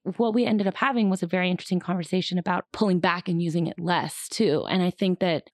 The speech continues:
I love it so much. Perhaps it's like, I can get more heavy-handed with it. I'll be making something,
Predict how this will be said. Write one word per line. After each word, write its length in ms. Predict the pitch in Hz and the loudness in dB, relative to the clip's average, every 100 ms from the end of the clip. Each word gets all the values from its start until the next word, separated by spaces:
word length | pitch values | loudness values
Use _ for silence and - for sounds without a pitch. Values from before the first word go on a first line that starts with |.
| - | -2
I 180 | 180 185 | 0 2
love 200 | 185 180 | 0 0
it 80 | - | -4
so 240 | - 175 | -2 0
much. 360 | 190 190 190 - | 2 0 -2 -6
Perhaps 400 | 175 175 170 - | -6 -4 -6 -10
it's 140 | - | -6
like, 240 | - 208 - _ - | -4 -4 -8 _ -6
I 100 | 180 | -4
can 180 | - 180 | -2 -4
get 240 | 185 - _ - | -4 -8 _ -4
more 160 | 175 160 | -2 0
heavy-handed 680 | 180 170 151 170 175 175 | -2 -2 0 0 0 -2
with 200 | - - | -4 -2
it. 200 | - - - | -2 -2 -2
I'll 140 | 180 | -2
be 120 | 180 | 0
making 320 | 180 180 185 | 0 0 -2
something, 500 | - 180 170 175 170 | -2 -2 0 0 0